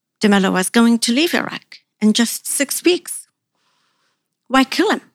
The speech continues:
End of September, Sergio was leaving. But one more time, I repeat, Paul Bremer knew that Sergio was going back to Geneva, to his old post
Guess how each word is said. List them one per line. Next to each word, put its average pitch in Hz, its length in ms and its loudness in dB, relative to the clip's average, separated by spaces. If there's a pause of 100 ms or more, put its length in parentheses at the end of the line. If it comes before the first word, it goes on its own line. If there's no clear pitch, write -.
(720)
End 285 160 6
of 262 80 2
September, 311 440 0
Sergio 208 440 0
was 190 180 -2
leaving. 302 320 -2 (1500)
But 196 140 -6
one 202 160 4
more 226 140 4
time, 202 380 -12 (360)
I 190 80 0
repeat, 190 480 -4 (100)
Paul 208 180 0
Bremer 202 340 2
knew 208 400 2
that 156 180 -6
Sergio 185 560 -2
was 185 240 -4
going 185 360 -2
back 185 280 -2 (360)
to 233 100 -4
Geneva, 208 460 0 (640)
to 202 100 -16
his - 200 -8
old 254 320 2
post - 580 -4